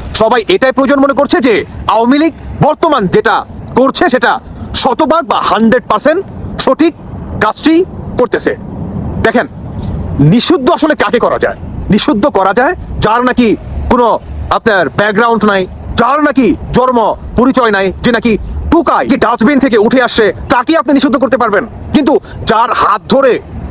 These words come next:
আজকের এই বাংলাদেশ, আপনি তাকে কিভাবে নিষিদ্ধ করবেন?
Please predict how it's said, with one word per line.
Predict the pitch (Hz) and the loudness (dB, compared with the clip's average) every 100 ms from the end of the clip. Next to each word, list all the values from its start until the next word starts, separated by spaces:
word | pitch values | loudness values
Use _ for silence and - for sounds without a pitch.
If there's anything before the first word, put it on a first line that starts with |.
| - - | -6 -4
আজকের | 254 - - 311 | -2 -2 0 2
এই | 202 226 | 2 2
বাংলাদেশ, | 175 202 240 247 170 - - - - - | 0 0 2 2 0 -4 -10 -10 -8 -2
আপনি | 277 | -2
তাকে | 277 262 311 | 0 0 2
কিভাবে | 277 294 | 2 2
নিষিদ্ধ | 269 320 | 2 2
করবেন? | 339 311 139 | 2 2 0